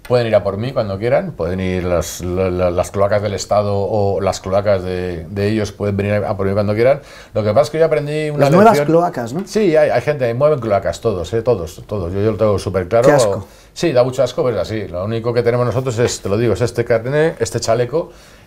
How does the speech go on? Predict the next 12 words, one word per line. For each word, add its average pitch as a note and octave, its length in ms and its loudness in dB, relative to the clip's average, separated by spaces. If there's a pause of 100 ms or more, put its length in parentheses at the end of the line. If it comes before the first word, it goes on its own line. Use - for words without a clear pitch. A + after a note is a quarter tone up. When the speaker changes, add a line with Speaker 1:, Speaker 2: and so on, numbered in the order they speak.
(120)
Speaker 1:
y, G2 440 -2 (300)
y G#2 80 -2
los F#2+ 140 -2
cojones A#2 380 0
de A2+ 120 2
seguir G#2+ 360 -4 (260)
luchando A2+ 340 0
por G#2 100 -2
la F2+ 80 0
libertad. F2 420 -2
Pero F2 140 -6
bueno, A#2+ 280 -2